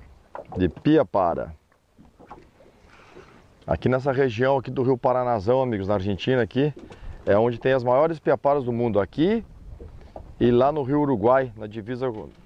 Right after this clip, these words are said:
do Uruguai com a Argentina. Olha aí como vai de novo, ó.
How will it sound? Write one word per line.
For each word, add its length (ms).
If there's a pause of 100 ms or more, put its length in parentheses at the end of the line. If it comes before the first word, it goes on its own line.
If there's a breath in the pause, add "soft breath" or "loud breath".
(600)
do 160
Uruguai 340
com 80
a 40
Argentina. 220
Olha 140
aí 40
como 180
vai 120
de 60
novo, 220
ó. 160